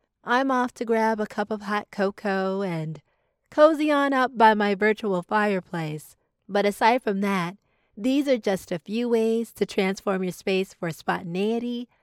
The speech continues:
positive energy flow, and emotional resilience without going the traditional route. You don't have to follow all of the rules all of the time.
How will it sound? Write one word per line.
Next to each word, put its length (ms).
positive 500
energy 340
flow, 500
and 160
emotional 1000
resilience 800
without 540
going 320
the 100
traditional 600
route. 360
You 260
don't 280
have 300
to 340
follow 520
all 260
of 120
the 120
rules 680
all 300
of 120
the 100
time. 580